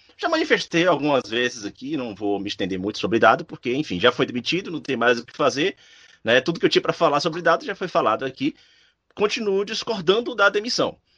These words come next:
Mas o que a gente precisa pensar é daqui em diante, né? É, eu não consigo enxergar até o momento, por tudo que a diretoria apresentou, por mais que ela dê um sinal agora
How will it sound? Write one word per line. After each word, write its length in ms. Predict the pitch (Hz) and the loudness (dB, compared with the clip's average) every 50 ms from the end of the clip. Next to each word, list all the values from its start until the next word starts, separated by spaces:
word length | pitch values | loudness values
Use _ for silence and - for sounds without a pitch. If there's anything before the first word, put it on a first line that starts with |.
| _ _ _ | _ _ _
Mas 380 | 123 - 170 165 196 311 - - | 2 4 4 4 4 0 -4 -12
o 160 | _ _ _ | _ _ _
que 60 | 180 | -8
a 40 | 160 | -8
gente 120 | 170 - | -8 -10
precisa 240 | - - - 170 156 | -14 -12 -10 -8 -6
pensar 500 | - 180 165 151 - 147 135 156 165 - - | -4 -4 -4 -2 0 0 0 0 0 -2 -2
é 160 | 160 156 160 | 0 0 2
daqui 480 | 160 180 175 175 - - 165 180 - - | 2 2 0 0 -2 -6 -10 -10 -10 -10
em 160 | - 185 185 | -10 -8 -8
diante, 720 | 180 185 226 214 156 139 123 101 92 - - - - - _ _ _ - | -8 -6 -2 0 0 0 0 -2 -4 -6 -8 -8 -10 -14 _ _ _ -6
né? 280 | 98 95 104 120 156 - _ _ _ _ _ _ _ _ _ _ _ _ | -2 0 2 2 0 -2 _ _ _ _ _ _ _ _ _ _ _ _
É, 760 | 127 113 107 110 107 104 104 104 98 95 92 87 85 85 - _ _ _ _ _ | -4 0 2 4 4 6 6 6 4 4 2 0 -2 -4 -8 _ _ _ _ _
eu 300 | 156 156 196 247 294 302 | 6 8 8 8 8 6
não 260 | 294 285 269 269 254 | 2 2 2 2 0
consigo 720 | - - - 202 180 160 - - - - 233 247 254 233 233 | -2 -6 -2 -2 0 0 -2 -4 -4 -4 -4 -4 -4 -4 -4
enxergar 960 | 220 202 - - - 156 123 113 110 98 90 90 123 139 143 120 87 - _ _ _ _ _ _ _ _ | -2 -2 -2 0 2 2 0 0 -2 -8 -4 0 2 4 4 4 2 -2 _ _ _ _ _ _ _ _
até 300 | - 95 - - 135 131 | -10 -10 -4 0 0 2
o 40 | 127 | 2
momento, 480 | 120 107 98 92 113 135 143 123 - _ | 2 0 -2 -2 -2 -2 -4 -4 -8 _
por 200 | _ 143 131 - | _ -12 -12 -10
tudo 260 | - - 220 226 254 | -12 -14 -14 -14 -10
que 120 | - - 160 | -4 -2 -2
a 60 | 135 | 0
diretoria 880 | 127 135 135 117 120 120 117 - - 120 101 95 101 104 104 101 95 101 | 0 -4 -4 -4 -4 -4 -4 -6 -6 -6 -6 -6 -4 -4 -4 -2 -2 0
apresentou, 680 | 110 - - - - 113 104 101 95 87 - 123 131 | -2 -2 -2 -2 -2 -2 -2 -2 -6 -4 0 0 0
por 160 | 135 - 123 107 | 0 0 -2 0
mais 220 | 120 135 - - | 0 0 0 0
que 100 | - - | 0 0
ela 220 | 127 120 117 104 | 2 2 4 2
dê 260 | 95 90 101 110 113 110 | 0 -2 -4 -6 -4 -4
um 120 | 113 120 | -6 -6
sinal 580 | - - - 131 104 95 104 95 104 117 135 123 | -6 -6 -4 -4 -2 0 4 4 6 6 4 4
agora 420 | 107 95 92 92 95 104 135 - | 2 2 2 2 4 4 2 0